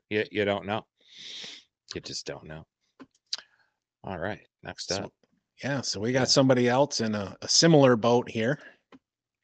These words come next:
Speaker 2: And you talk about prospect pedigree. They don't really get much better than Jared Kelenic. Last year, he was a number ninety-nine outfielder.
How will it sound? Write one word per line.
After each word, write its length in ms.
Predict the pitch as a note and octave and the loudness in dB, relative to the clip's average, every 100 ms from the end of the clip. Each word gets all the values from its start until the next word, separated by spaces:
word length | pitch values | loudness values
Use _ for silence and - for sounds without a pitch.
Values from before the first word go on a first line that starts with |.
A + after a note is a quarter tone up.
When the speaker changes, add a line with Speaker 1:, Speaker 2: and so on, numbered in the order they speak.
| _ _ _ _ _ _ - - | _ _ _ _ _ _ -20 -12
Speaker 2:
And 120 | G2 | -10
you 80 | G2+ | 0
talk 220 | - A#2 | 2 4
about 280 | A2 A2+ - | 4 2 2
prospect 520 | B2 B2 - G#2 - | 2 2 0 -4 -4
pedigree. 480 | A2+ G#2 G2 G#2 G#2+ | -4 -4 -4 -4 -4
They 140 | G#2 | -4
don't 180 | G2+ A2+ | -2 -2
really 240 | A#2 A#2 | 0 0
get 160 | A2 A#2 | 0 0
much 240 | A#2+ A2+ | 0 -2
better 240 | B2+ A#2+ A#2+ | 0 2 2
than 160 | G#2+ | 0
Jared 320 | G2 A#2 A#2 G#2 | 0 2 2 2
Kelenic. 400 | C3+ C3+ C3 B2+ _ - - - - - _ | 2 4 4 2 _ -20 -20 -20 -20 -20 _
Last 340 | - C3+ C#3+ - | 6 6 6 4
year, 220 | C#3+ D#3 | 6 6
he 80 | C#3 | 6
was 160 | B2 | 4
a 40 | A#2+ | 6
number 240 | C3+ C3 | 8 8
ninety-nine 680 | A#2 B2 D3 C#3+ C3+ D3+ D3 | 6 6 6 6 4 2 4
outfielder. 680 | C3+ C3 C3 B2+ A#2+ D#3+ | 2 2 0 0 0 -4